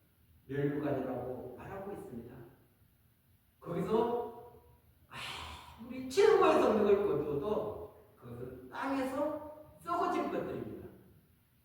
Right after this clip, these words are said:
그런데 우리가 벌이는 이 신앙의 이 경주는 영원히 썩지 않는 영원한 영광을 누리는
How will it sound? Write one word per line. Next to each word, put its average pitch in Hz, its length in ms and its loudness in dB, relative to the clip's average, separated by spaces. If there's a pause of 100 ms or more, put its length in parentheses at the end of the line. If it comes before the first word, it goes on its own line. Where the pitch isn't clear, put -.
(420)
그런데 247 880 6 (720)
우리가 262 400 8
벌이는 233 400 8
이 233 100 4
신앙의 220 920 4
이 226 180 0
경주는 180 840 2 (600)
영원히 339 1300 6
썩지 - 280 2
않는 - 640 0 (360)
영원한 381 920 10
영광을 190 500 6
누리는 - 600 -2